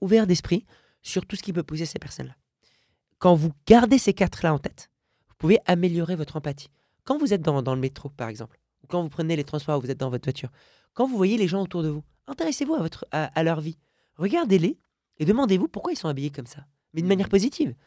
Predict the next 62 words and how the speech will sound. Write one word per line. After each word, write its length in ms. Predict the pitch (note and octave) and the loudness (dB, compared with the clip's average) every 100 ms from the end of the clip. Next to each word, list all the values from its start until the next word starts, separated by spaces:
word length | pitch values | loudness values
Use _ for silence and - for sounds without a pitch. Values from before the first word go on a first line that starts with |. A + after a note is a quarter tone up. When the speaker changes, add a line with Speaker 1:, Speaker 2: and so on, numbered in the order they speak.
| _ _ _ | _ _ _
Speaker 1:
Qu'est-ce 200 | F#4 - | -6 -4
qu'ils 160 | - F3 | -4 -2
ont 60 | |
vécu ? 340 | D#3 D3 D3 - _ _ _ | -2 -4 -12 -14 _ _ _
Qu'est-ce 160 | D4 - | -8 -6
que 100 | F4 | -4
vous 100 | F#3+ | -2
pensez 320 | F3+ E3 B3+ | -2 -2 -4
c'est, 220 | B3+ C4 | -6 -6
c'est 160 | C#4+ D#3 | -6 -4
leur 140 | C#3+ | -2
métier ? 280 | D3 C#3+ C#3 - | -4 -6 -12 -8
Et 20 | E3 | -4
moi, 80 | |
c'est 100 | G#3 | -2
comme 100 | G3 | 0
ça 100 | F#3 | -2
que 80 | G#3+ | -4
je 80 | E3 | -4
m'entraîne 260 | D#3+ F3+ D#3+ | -4 -4 -4
régulièrement 460 | D3+ D3+ D#3+ E3 | -4 -4 -4 -2
à 140 | C3+ B2+ | -4 -6
continuer 440 | - E3 E3+ F3 | -10 -10 -6 -4
à 100 | C3+ | -4
travailler 360 | C3+ C3+ C#3+ C#3 | -6 -6 -4 -4
mon 120 | C3+ | -6
empathie. 300 | C#3+ C#3+ C#3+ _ _ _ _ | -8 -12 -14 _ _ _ _
Est-ce 180 | D#3+ - | -4 2
que, 80 | C4+ | 8
euh, 220 | B3+ D3+ - - - | 10 8 4 -12 -6
vous 160 | D3+ | -4
voyez 300 | C#3+ E3+ F#3 | 2 4 6
une 80 | F#3 | 4
personne, 340 | F3 - G#3+ G3 | 0 0 0 2
par 140 | D3 | 0
exemple, 260 | C#3 G3 - | 2 0 0
qui 160 | D3 | -2
est, 140 | C3 - - _ | -2 -4 -20 _
qui 120 | - C#3 | -4 -2
est 80 | |
hyper, 320 | F3+ D#3+ F#3 D3+ | -2 2 2 4
euh, 100 | C#3 | 2
joyeuse, 680 | D3+ D#3 F#3 G3 F#3+ F3+ C#3+ | 2 4 6 8 8 6 2
euh, 180 | C3+ | 0
bah, 180 | B2+ B2+ | 0 -2
du 120 | C3 | -4
coup, 120 | D3 G3+ | -10 -12
qu'est-ce 220 | - - | -10 -4
qu'elle 140 | E3 | -2
a 60 | D3+ | -2
dû 100 | F3+ | 0
vivre ? 280 | B3+ G#3+ B2+ - _ _ | -2 -2 -6 -16 _ _
Une 80 | D#3+ | -2
personne 320 | F#3 - G#3 | 0 2 0
qui 100 | - | 4
a 100 | E3+ | 4
un 80 | E3+ | 4
casque 280 | - G3+ - | 4 0 2
qui 100 | E3 | 0
regarde 340 | D3+ D#3 D#3 | 2 0 2
au 40 | E3+ | 2
loin, 300 | F#3 G3+ | 2 0